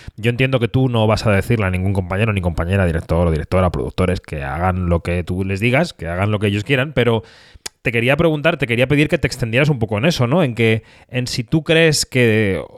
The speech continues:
hoy, para enfrentarse al proyecto de una película para cines,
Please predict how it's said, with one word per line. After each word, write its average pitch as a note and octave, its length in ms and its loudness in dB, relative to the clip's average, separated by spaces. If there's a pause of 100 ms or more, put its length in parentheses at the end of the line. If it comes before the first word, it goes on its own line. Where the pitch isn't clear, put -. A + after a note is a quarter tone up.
(160)
hoy, B2+ 440 4
para G#2 300 -2
enfrentarse G#2+ 640 0
al G#2+ 100 0
proyecto G#2+ 380 2
de G#2 60 4
una G#2+ 140 0
película G#2+ 360 0
para F#2+ 180 0
cines, B2 420 0